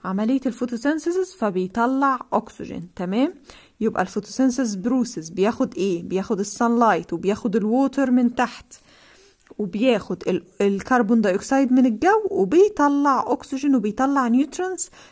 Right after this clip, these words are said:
لنفسه، نيوترونز يستفيد بيها هو يتغذى عليها.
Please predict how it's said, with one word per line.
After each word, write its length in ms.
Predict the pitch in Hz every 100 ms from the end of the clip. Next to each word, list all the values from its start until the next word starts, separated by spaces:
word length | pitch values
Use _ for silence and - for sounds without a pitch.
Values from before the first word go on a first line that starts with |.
| _
لنفسه، 600 | 208 226 247 - - 170 - - _ -
نيوترونز 560 | 247 294 359 359 -
يستفيد 560 | 214 190 - - 262 185
بيها 240 | 254 269
هو 440 | 220 233 254 311 339 -
يتغذى 500 | 185 202 196 240 208
عليها. 400 | 185 156 151 -